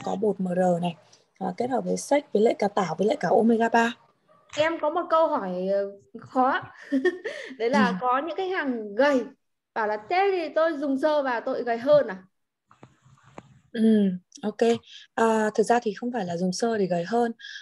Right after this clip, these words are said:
Speaker 1: À, dùng sơ để làm sạch đường ruột. Và làm sạch đường ruột thì thường thì mới hấp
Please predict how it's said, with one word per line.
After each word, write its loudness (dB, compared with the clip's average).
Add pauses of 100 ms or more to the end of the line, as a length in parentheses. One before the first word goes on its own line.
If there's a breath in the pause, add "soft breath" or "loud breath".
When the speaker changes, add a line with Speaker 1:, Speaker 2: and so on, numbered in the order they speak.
Speaker 1:
À, -4 (380)
dùng 0
sơ -2 (360)
để 0
làm -8
sạch -4 (220)
đường 0
ruột. 2 (680)
Và 2
làm 0
sạch -10
đường -2
ruột 4
thì -2
thường -2
thì -8
mới -6
hấp -12